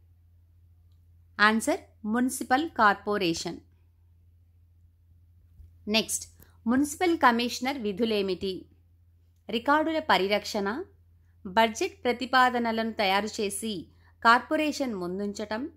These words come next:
సిబ్బంది చేసే తప్పులకు శిక్షలు విధించటం, పైవన్నీ. ఆన్సర్ పైవన్నీ. So, ఇవన్నీ మున్సిపల్ కమిషనర్ విధులేనండి. రికార్డులు పరిరక్షణ చేయటం, బడ్జెట్ ప్రతిపాదనలు తయారు చేసి కార్పొరేషన్కి ముందుంచటం,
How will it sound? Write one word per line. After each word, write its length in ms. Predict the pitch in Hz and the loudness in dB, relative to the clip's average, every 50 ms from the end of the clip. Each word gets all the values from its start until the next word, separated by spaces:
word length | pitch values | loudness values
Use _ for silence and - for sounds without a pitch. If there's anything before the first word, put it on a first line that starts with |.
| _ _ _ _ _ _ _ _ | _ _ _ _ _ _ _ _
సిబ్బంది 540 | - - 262 220 208 214 277 311 320 320 320 - | -8 -6 -6 -4 0 2 2 2 2 0 0 0
చేసే 300 | 302 294 285 285 - 285 | 0 -2 -2 -2 -4 -6
తప్పులకు 760 | 277 - 226 202 - - 214 220 214 208 - 220 226 196 - - - - | -4 -2 -2 -2 -2 -4 -4 -4 -4 -4 -4 -6 -6 -6 -8 -10 -10 -10
శిక్షలు 420 | 208 185 - - - 262 247 240 | -10 -10 -10 -6 -4 -4 -2 -2
విధించటం, 840 | 190 160 160 156 - 208 214 214 202 220 214 - 214 220 262 349 - - - _ _ _ _ _ _ _ - | -2 -4 -6 -4 -2 -2 -2 -2 -2 -4 -4 -4 -4 -4 -4 -6 -10 -12 -20 _ _ _ _ _ _ _ 2
పైవన్నీ. 680 | 262 262 285 277 233 220 190 190 185 190 190 190 - - - - _ _ _ _ _ _ _ _ _ _ _ _ _ _ _ _ _ _ _ _ _ _ _ _ _ _ _ _ _ _ - | 4 4 4 2 2 0 0 0 -2 -2 -4 -6 -8 -12 -16 -20 _ _ _ _ _ _ _ _ _ _ _ _ _ _ _ _ _ _ _ _ _ _ _ _ _ _ _ _ _ _ 0
ఆన్సర్ 460 | 214 220 220 226 233 - 285 349 403 - - - _ _ _ _ _ _ | 2 2 4 2 2 2 0 0 0 -4 -14 -20 _ _ _ _ _ _
పైవన్నీ. 640 | - 208 202 208 190 196 185 175 175 180 180 185 - - _ _ _ _ _ _ _ _ _ _ _ _ _ _ _ _ _ _ _ _ _ - _ _ _ _ _ _ _ _ _ _ _ _ _ _ _ - | 4 4 4 4 2 2 0 0 -2 -4 -4 -6 -8 -14 _ _ _ _ _ _ _ _ _ _ _ _ _ _ _ _ _ _ _ _ _ -20 _ _ _ _ _ _ _ _ _ _ _ _ _ _ _ -4
So, 160 | - 269 262 - | -2 -2 -2 0
ఇవన్నీ 420 | 220 226 226 226 220 233 269 330 | 0 2 2 2 2 2 -2 -2
మున్సిపల్ 460 | 339 330 277 254 247 - - 269 269 | 0 0 -2 -2 -4 -4 -4 -4 0
కమిషనర్ 460 | 262 262 240 240 233 - - 247 233 | 0 0 0 0 -4 -6 -6 -6 -4
విధులేనండి. 680 | 220 214 202 214 233 233 233 233 220 214 214 240 320 427 | -2 -4 -2 0 0 0 0 0 0 -2 -2 -4 -4 -6
రికార్డులు 460 | - 233 214 - 220 208 208 220 220 | -6 -8 2 4 4 4 4 2 -2
పరిరక్షణ 440 | 214 214 196 190 202 202 - - 208 | -2 -2 0 0 0 -2 -2 -8 -8
చేయటం, 460 | 202 - 214 208 202 202 247 262 262 | -4 -4 -2 -4 -4 -4 -6 -8 -4
బడ్జెట్ 360 | 240 202 180 175 - 214 208 | -4 -4 -4 -4 -8 -10 -6
ప్రతిపాదనలు 640 | - 185 180 - - 208 208 208 208 220 214 214 214 | -6 -8 -8 -8 -8 -4 -4 -2 -2 -2 -4 -4 -6
తయారు 360 | 208 208 190 185 190 196 - | -4 -2 -2 -2 -2 -4 -4
చేసి 140 | 220 208 - | -8 -8 -6
కార్పొరేషన్కి 680 | - 185 175 180 - - 202 208 202 208 214 208 208 | -6 -6 -6 -6 -6 -6 -6 -6 -6 -6 -8 -8 -8
ముందుంచటం, 640 | 208 208 202 196 196 208 208 208 - - 240 277 294 | -6 -6 -4 -4 -4 -4 -6 -6 -6 -6 -6 -6 -6